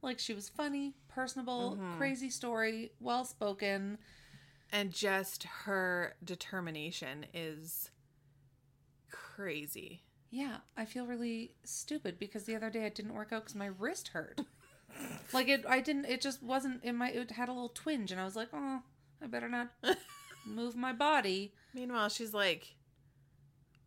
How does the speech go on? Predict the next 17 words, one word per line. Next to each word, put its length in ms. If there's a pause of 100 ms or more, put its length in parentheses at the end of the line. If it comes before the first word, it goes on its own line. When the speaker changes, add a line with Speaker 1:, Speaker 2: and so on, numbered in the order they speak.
Speaker 2:
busting 380
her 100
butt 400
everywhere. 640
Speaker 1:
Yeah. 220 (840)
Speaker 2:
Yeah, 260 (320)
I 100
think 140
she's 160
incredible. 520 (1160)
She 600
has 840 (360)
grabbed 400
life 460
by 160
the 380 (180)
horns 680